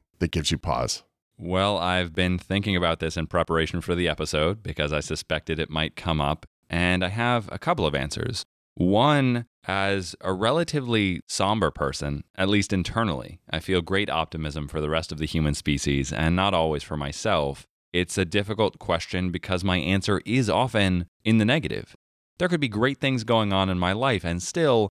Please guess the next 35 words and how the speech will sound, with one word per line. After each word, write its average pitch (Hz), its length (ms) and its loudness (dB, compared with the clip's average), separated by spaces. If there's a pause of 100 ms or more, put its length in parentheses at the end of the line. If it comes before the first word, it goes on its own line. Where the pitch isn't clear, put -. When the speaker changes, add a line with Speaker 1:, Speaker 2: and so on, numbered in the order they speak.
(120)
Speaker 2:
when 104 160 2
someone 113 260 2
asks 95 320 0
me 87 160 -2
how 87 200 0
I'm 90 160 2
doing, 76 500 2 (200)
my 90 140 0
first 107 320 -2
thought 101 220 2
is 90 120 0
often, 78 540 0 (240)
"Not 85 240 0
great," 117 380 0 (280)
and 73 140 -6
I 76 80 -4
don't 87 300 0
want 95 100 2
to 87 60 2
bum 90 240 -2
this 110 160 -2
person 92 360 -2
out 71 300 -6
and 78 140 -2
tell 78 160 -2
them 78 160 -2
that 76 140 -4
truth 82 440 0
because 85 540 0 (280)
even 143 260 0
the 90 100 2
least 143 320 0
empathetic 80 540 -2
among 95 300 0
us 71 400 -2